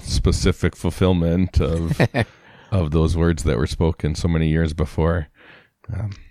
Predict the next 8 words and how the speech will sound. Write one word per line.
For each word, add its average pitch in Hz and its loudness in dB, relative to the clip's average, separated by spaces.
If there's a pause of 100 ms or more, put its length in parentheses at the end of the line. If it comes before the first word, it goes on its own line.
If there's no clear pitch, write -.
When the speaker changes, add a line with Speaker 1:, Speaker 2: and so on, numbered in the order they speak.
(400)
Speaker 1:
here's, - -6
here's 85 0
what 80 0
David 78 0
was 76 -2
talking - 0
about 80 -4 (100)
Speaker 2:
Yeah. 87 2